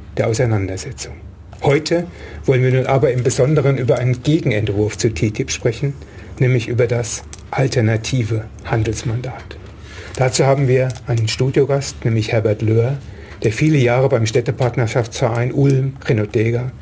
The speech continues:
in Nicaragua aktiv war und jetzt beim Haus unterm Regenbogen in Herrlingen und beim Partnerschaftsverein Tübingen via El Salvador in Peru engagiert ist. Und er seit Monaten an vielen Orten,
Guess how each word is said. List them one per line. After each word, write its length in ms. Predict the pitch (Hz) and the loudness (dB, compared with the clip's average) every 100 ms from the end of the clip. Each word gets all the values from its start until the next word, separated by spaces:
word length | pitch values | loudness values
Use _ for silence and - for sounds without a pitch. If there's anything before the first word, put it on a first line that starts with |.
| - | -6
in 120 | 123 | -2
Nicaragua 600 | 110 110 117 110 113 120 | -2 0 0 2 4 2
aktiv 380 | 107 - 139 - | 0 -2 -2 2
war 200 | 131 131 - - - - - | 0 0 -6 -14 -16 -14 -2
und 120 | 120 | 0
jetzt 200 | 123 - | 2 2
beim 180 | 120 110 | 0 2
Haus 220 | 117 123 | 2 2
unterm 280 | 123 123 113 | 0 0 2
Regenbogen 640 | 120 127 131 120 127 120 | 2 2 2 4 2 2
in 100 | 104 | 0
Herrlingen 560 | 104 110 120 123 123 127 - - - - | 2 2 2 2 0 -2 -6 -16 -12 -2
und 80 | 117 | 0
beim 160 | 110 | 2
Partnerschaftsverein 960 | 117 107 123 - 110 - - 113 117 110 | 2 0 0 0 -2 0 -2 0 0 0
Tübingen 560 | - 117 113 107 107 107 - 131 | 0 0 2 0 0 -4 -6 0
via 240 | 131 123 | 2 2
El 120 | 117 | 0
Salvador 540 | 110 113 110 110 107 113 | 0 2 4 2 2 0
in 160 | 117 | -2
Peru 380 | 107 120 107 107 - - - - | 0 2 2 0 -4 -16 -6 0
engagiert 500 | 135 135 - 95 - | 2 2 0 -4 -8
ist. 260 | - - - - - - - | -12 -8 -8 -8 -10 -8 -2
Und 100 | 143 | 2
er 100 | 135 | 2
seit 240 | 117 117 135 | 2 2 4
Monaten 520 | 131 160 147 143 127 | 4 4 2 0 0
an 140 | 117 | 0
vielen 380 | 110 - 160 139 | 0 2 2 4
Orten, 480 | 117 127 - 131 | 2 2 2 0